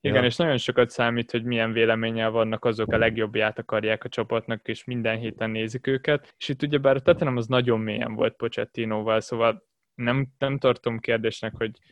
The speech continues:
Speaker 1: jelen pillanatban még ők a jobb edző, és ez Pochettino szerintem, de nagyon ro-, nagyon-nagyon mélyen volt a Spurs, és, ö, és onnan fel tudta hozni egy Európa Liga helyre a Mourinho.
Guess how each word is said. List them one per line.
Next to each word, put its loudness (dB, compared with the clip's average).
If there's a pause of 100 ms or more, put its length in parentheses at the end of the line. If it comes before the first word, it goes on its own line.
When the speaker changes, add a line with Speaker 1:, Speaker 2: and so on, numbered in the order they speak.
(140)
Speaker 1:
jelen 4
pillanatban -2
még -4
ők -6
a -4
jobb -4
edző, 2 (540)
és -6
ez -6
Pochettino 0
szerintem, 0 (840)
de 6
nagyon 4
ro-, 4
nagyon-nagyon 2
mélyen 0
volt 2
a -14
Spurs, 4
és, -2
ö, 4 (200)
és -14
onnan 4
fel 2
tudta -6
hozni 0
egy -4
Európa 0
Liga -2
helyre 2
a 0
Mourinho. -2